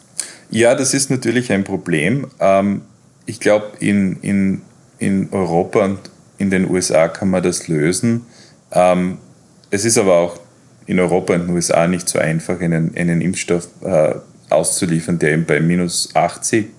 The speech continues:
Grad gelagern wer-, gelagert werden muss oder auch bei minus zwanzig. Also der moderne Impfstoff muss auch bei minus zwanzig gelagert werden. Ich glaub nicht, dass das so einfach ist, aber es ist machbar. Ähm,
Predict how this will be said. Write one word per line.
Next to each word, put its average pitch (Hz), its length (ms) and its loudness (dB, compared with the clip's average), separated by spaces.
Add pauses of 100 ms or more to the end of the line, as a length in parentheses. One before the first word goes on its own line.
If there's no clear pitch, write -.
Grad 87 300 0
gelagern 95 480 0
wer-, 90 180 -2 (140)
gelagert 90 400 0
werden 92 160 0
muss 98 240 -4 (280)
oder 98 220 2
auch 98 140 -4
bei 98 120 2
minus 98 340 2
zwanzig. 85 440 0
Also 82 160 -4
der 82 120 -2
moderne 85 420 0
Impfstoff 85 340 -6
muss 90 180 -4
auch 85 140 0
bei - 140 -4
minus 82 280 -2
zwanzig - 440 -4
gelagert 82 480 -8
werden. 82 180 -2 (480)
Ich - 140 -4
glaub 107 140 0
nicht, 104 200 2
dass - 160 -2
das - 180 -2
so 85 120 2
einfach 82 440 0
ist, 107 180 -2
aber 90 140 2
es 87 140 0
ist 90 140 -4
machbar. - 720 0 (420)
Ähm, 90 380 2